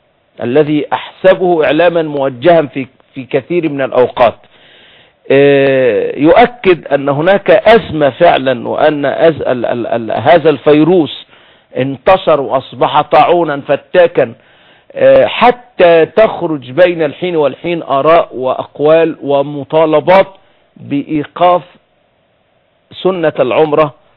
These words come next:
وفريضة الحج. مجمع البحوث الإسلامية اجتمعوا بالأمس بقيادة، آه، فضيلة شيخ الأزهر،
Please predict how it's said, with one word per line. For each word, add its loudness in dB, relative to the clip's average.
وفريضة -2
الحج. -10
مجمع 0
البحوث -6
الإسلامية -6
اجتمعوا -2
بالأمس -4
بقيادة، -4
آه، -6
فضيلة -6
شيخ -2
الأزهر، -2